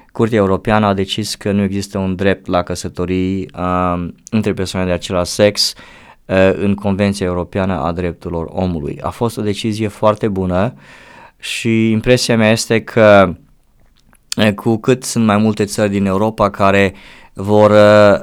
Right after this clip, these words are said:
uh, um, defini, fie în Constituție, fie în, uh,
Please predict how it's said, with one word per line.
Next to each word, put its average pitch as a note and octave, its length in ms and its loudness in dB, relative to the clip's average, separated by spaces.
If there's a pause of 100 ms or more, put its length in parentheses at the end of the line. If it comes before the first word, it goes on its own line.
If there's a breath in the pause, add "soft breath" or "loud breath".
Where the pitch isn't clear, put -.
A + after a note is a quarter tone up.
(140)
uh, G2 680 2 (380)
um, F#2 1040 -6 (380)
defini, G#2+ 960 0
fie A2+ 180 -2
în G#2 80 -2
Constituție, G2+ 640 -6
fie G2 340 -8
în, F#2+ 180 -4
uh, F#2+ 280 -4